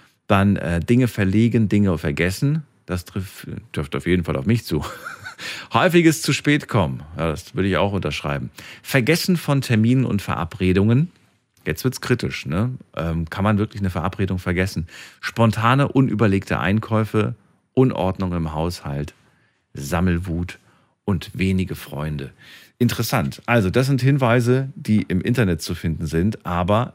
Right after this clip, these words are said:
ich würd sagen, nur weil ihr sagt, "Ja, ja, ja, ja, ja, das trifft alles auf mich zu", muss das noch lange nicht bedeuten, dass es auch so ist. Lasst euch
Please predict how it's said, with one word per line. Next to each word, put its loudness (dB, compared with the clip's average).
ich 0
würd -6
sagen, 0
nur 4
weil 2
ihr 4
sagt, -4
"Ja, 2
ja, 2
ja, 0
ja, -4
ja, -2
das -4
trifft -6
alles -2
auf -6
mich -8
zu", -2
muss 2
das -4
noch -2
lange 2
nicht -2
bedeuten, -6
dass -8
es -10
auch -14
so -10
ist. -10
Lasst -2
euch -2